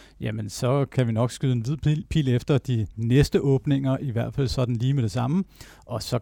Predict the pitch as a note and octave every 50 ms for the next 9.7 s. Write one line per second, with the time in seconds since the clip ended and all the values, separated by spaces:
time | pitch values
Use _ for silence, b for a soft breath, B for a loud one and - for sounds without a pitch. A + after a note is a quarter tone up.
0 | - - B2+ B2 C3+ D#3+ D#3 A#2+ G#2+ G#2 - - A#2+ A#2+ A#2+ A2 - C#3 A#2+ G#2+
1 | F2+ B2+ B2+ B2 B2 B2 A2+ A#2 G#2+ G#2 G#2 G#2 A2+ C3+ - - C3+ A#2+ A#2 A2
2 | - - C3+ B2+ C3 A#2+ G#2+ A#2+ G#2+ G2 A#2+ A2+ B2+ - - - C3 A#2+ G#2+ G2+
3 | G#2+ B2 C3 B2+ C3+ - - C3 A#2 A2+ A2+ G#2+ G#2+ G#2+ G#2+ B B B B B
4 | - C#3 B2 B2 B2 - B B B B B - D#3+ B2+ A2+ A2+ A2 G#2+ - -
5 | - C#3 - - C#3 B2 - C#3 B2+ A#2+ - G2 A#2+ C3+ C3+ - - C#3+ C3+ D#3+
6 | - B2 A2+ G2+ A2+ A2+ G2+ - - - C3 A2+ - - - - C#3 - - D#3
7 | C#3 C3+ C3+ - D#3 C3+ B2 - C#3+ C#3+ C3+ - - - - - - B2 A#2 G#2+
8 | - - C3 B2 A2+ - - C3 B2 B2 A#2+ A2+ A2 G#2+ G#2 - - - A#2+ B2+
9 | C#3 D3+ - - - A#2 G#2 - - C3+ C3+ C#3 C3+ B2